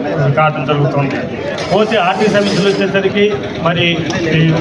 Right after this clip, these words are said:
ఖర్చులు అన్నీ పెరిగిపోతున్నాయి. మరి టీచర్స్ జీతాలు మాత్రం ఎప్పుడు అదే విధంగా ఉండి, కొత్త ఇప్పుడు ఇరవై మూడులోనే రెండు సంవత్సరాలు పిఆర్సీ ప్రకటించాల్సిన సమయం. ఇప్పుడు కొత్త పిఆర్సీ కమిటీ చేసి కనీసం ఐఆర్ థర్టీ పర్సెంట్ ప్రకటించాలనేది మా డిమాండ్.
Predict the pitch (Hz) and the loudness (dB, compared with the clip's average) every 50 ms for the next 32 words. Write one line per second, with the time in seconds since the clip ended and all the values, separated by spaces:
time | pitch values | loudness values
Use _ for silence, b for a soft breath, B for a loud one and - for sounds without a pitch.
0 | 160 175 180 175 175 214 214 214 214 214 196 185 202 220 202 190 196 196 196 185 | 0 0 -2 -2 -2 0 0 2 2 2 2 2 2 2 2 2 0 0 0 0
1 | 170 190 190 185 185 190 180 170 170 170 165 160 - - 226 208 170 165 160 - | 0 2 0 0 0 0 0 0 0 0 0 -2 -4 -4 -2 0 0 0 0 0
2 | 185 202 196 202 208 202 - 196 185 151 165 185 185 196 190 185 180 180 180 175 | 0 0 2 2 0 0 0 0 0 2 2 2 0 0 -2 0 0 0 0 0
3 | - 175 175 165 - - 185 185 180 175 175 180 170 175 165 165 160 160 160 156 | -2 -2 -2 -2 -2 -2 0 0 0 0 0 0 0 -2 -2 -2 0 0 2 2
4 | 151 151 143 147 143 143 139 139 - - - - - 175 175 - 214 202 196 196 | 2 0 0 2 0 0 0 -2 -4 -6 -4 -2 0 0 0 2 0 2 2 2
5 | 185 180 180 180 196 202 196 196 190 190 190 185 185 185 185 185 175 175 170 - | 0 0 0 2 2 2 2 2 2 2 4 4 2 2 2 0 0 0 -2 -2
6 | - - 147 160 165 180 175 190 202 202 208 202 214 220 208 196 190 180 151 - | -4 -2 0 2 2 4 4 4 2 2 2 2 2 2 2 2 0 0 -2 -2
7 | 185 190 190 180 - - 170 - 175 165 - - 156 - 165 160 151 143 - 143 | 0 0 0 0 0 -2 -2 -2 -2 -2 -2 -2 -2 0 2 2 2 0 0 0
8 | 147 143 139 135 160 156 156 143 143 156 165 170 160 143 - - - - - - | 0 0 0 0 -2 -4 -2 0 0 0 2 2 0 0 0 -2 -2 -4 -4 -2
9 | - 165 156 208 202 185 180 190 185 - 214 165 180 208 214 202 202 202 202 190 | 0 0 2 2 2 2 2 0 0 0 -2 -2 0 2 0 0 0 0 0 0
10 | 185 165 160 160 160 156 170 180 185 190 190 196 190 180 196 220 247 - - - | 0 0 0 0 -2 -2 0 0 0 0 2 0 0 0 0 0 0 0 0 -2
11 | 143 - - - 175 202 233 240 220 202 226 220 196 170 - - - - - - | -2 -2 0 0 0 0 0 0 0 0 0 0 0 0 -2 -4 -4 -4 -4 -4
12 | - - - 170 160 196 220 226 233 214 202 - 190 185 - 196 190 - 185 180 | -2 0 0 0 2 2 2 2 2 2 0 0 0 0 0 2 2 2 0 0
13 | - 196 196 190 185 196 190 180 175 - - - 175 175 175 175 185 - 175 180 | 0 -2 -2 0 0 2 2 2 2 0 0 -2 -2 -2 -2 -2 -2 0 0 0
14 | 175 175 170 175 165 151 151 151 143 139 143 147 160 165 175 175 180 214 240 | 0 0 0 0 0 2 2 2 2 2 0 0 0 0 0 0 0 0 0